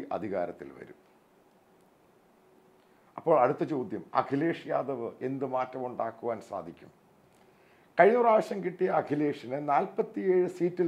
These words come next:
നിന്നും ഏകദേശം നൂറ്റ-, നൂറോ നൂറ്റി മുപ്പതോ നൂറ്റിനാൽപതോ സീറ്റുകൾ കിട്ടുകയാണെങ്കിൽ,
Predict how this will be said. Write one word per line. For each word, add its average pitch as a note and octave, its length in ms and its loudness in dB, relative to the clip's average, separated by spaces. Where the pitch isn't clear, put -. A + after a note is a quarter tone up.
നിന്നും G2 240 -8
ഏകദേശം G3+ 600 2
നൂറ്റ-, G#3 500 2
നൂറോ A3 380 8
നൂറ്റി F#3+ 360 0
മുപ്പതോ F3 380 2
നൂറ്റിനാൽപതോ F3 720 0
സീറ്റുകൾ F3 440 2
കിട്ടുകയാണെങ്കിൽ, D3+ 760 4